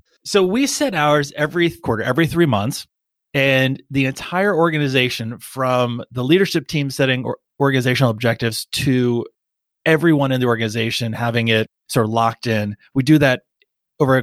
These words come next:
the span of two weeks. So the first two weeks of every quarter, we do that. So effectively, you get two and a half months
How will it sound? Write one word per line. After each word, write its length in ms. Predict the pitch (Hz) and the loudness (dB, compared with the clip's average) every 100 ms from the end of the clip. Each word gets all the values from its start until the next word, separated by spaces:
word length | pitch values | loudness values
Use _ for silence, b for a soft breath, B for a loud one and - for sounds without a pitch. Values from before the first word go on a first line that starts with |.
| - | -2
the 100 | 135 | -4
span 240 | 117 139 117 | -2 0 0
of 80 | - | -2
two 180 | - 123 | 0 0
weeks. 360 | 95 - - - b b - | 0 -14 -20 -20 b b -8
So 100 | 113 | -8
the 60 | |
first 300 | - 185 180 | 0 0 2
two 80 | 180 | 4
weeks 160 | 165 143 | 4 2
of 120 | 131 | -2
every 180 | 131 127 | -2 -4
quarter, 300 | - 123 117 | -4 -4 -4
we 100 | 113 | -4
do 140 | 131 123 | 0 2
that. 160 | 123 | 0
So 160 | - 123 | -2 -4
effectively, 440 | 117 190 185 151 | 0 -2 0 0
you 60 | 143 | 0
get 200 | 127 - | 0 -4
two 140 | - | -4
and 80 | 143 | -2
a 20 | 131 | -2
half 180 | 120 | -4
months 380 | 127 113 110 - | 0 -2 -2 -10